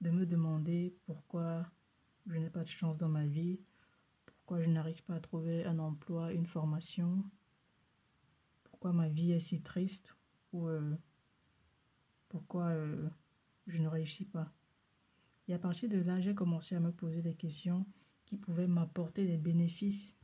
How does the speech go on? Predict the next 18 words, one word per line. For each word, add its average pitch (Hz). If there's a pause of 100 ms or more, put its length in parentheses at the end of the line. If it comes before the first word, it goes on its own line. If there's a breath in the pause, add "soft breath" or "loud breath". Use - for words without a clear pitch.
(760)
bien 196
que 202
je 170
n'ai 175
pas 180
encore 175
trouvé, 165
euh, 156 (1300 soft breath)
les 170
solutions 175
à 165
tout -
mes, 170 (100)
à 185
toutes -
mes 170
questions. 175 (1700 loud breath)
Donc, 185